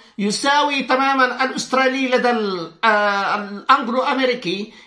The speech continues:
عندما جعل من اليابان، أستراليا، ألمانيا قوى نووية، فإن إيران أيضًا كجزء من منظومة روسية ستتحول أيضًا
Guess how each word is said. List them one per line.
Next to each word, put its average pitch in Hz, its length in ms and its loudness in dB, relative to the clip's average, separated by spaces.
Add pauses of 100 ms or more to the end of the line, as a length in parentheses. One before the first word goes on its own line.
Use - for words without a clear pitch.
عندما 262 800 2
جعل 247 500 0
من 240 120 -2
اليابان، 233 680 2
أستراليا، 254 720 0
ألمانيا 202 520 -2 (280)
قوى 285 220 2
نووية، 247 640 2
فإن 285 420 -2
إيران 269 520 2 (140)
أيضًا 240 640 -2 (300)
كجزء 247 520 2
من 262 200 0
منظومة 233 1300 0
روسية 220 800 0 (180)
ستتحول 254 800 0
أيضًا 262 580 0